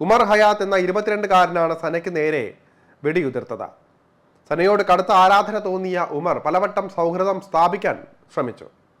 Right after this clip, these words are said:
മെയ് ഇരുപത്തിയൊൻപതിന് സനയുടെ പിറന്നാൾ പാർട്ടി നടക്കുന്നതറിഞ്ഞ ഉമർ വീടിന് സമീപം എത്തുകയും ചെയ്തു. എട്ട് മണിക്കൂറോളം പുറത്ത് കാത്തു നിന്നിട്ടും ഇയാളെ കാണാൻ സന കൂട്ടാക്കിയില്ല. തുടർന്ന് ഞായറാഴ്ച സനയുടെ വീട്ടിലേക്ക് ഉമർ വീണ്ടും എത്തുകയായിരുന്നു എന്ന് പോലീസ് പറയുന്നു.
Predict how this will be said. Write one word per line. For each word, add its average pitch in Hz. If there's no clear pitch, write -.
മെയ് 185
ഇരുപത്തിയൊൻപതിന് 196
സനയുടെ 185
പിറന്നാൾ 180
പാർട്ടി 190
നടക്കുന്നതറിഞ്ഞ 175
ഉമർ 160
വീടിന് 214
സമീപം 165
എത്തുകയും 156
ചെയ്തു. 104
എട്ട് 180
മണിക്കൂറോളം 196
പുറത്ത് 180
കാത്തു 180
നിന്നിട്ടും 180
ഇയാളെ 175
കാണാൻ 170
സന 165
കൂട്ടാക്കിയില്ല. 139
തുടർന്ന് 214
ഞായറാഴ്ച 208
സനയുടെ 185
വീട്ടിലേക്ക് 196
ഉമർ 170
വീണ്ടും 175
എത്തുകയായിരുന്നു 151
എന്ന് 131
പോലീസ് 139
പറയുന്നു. 104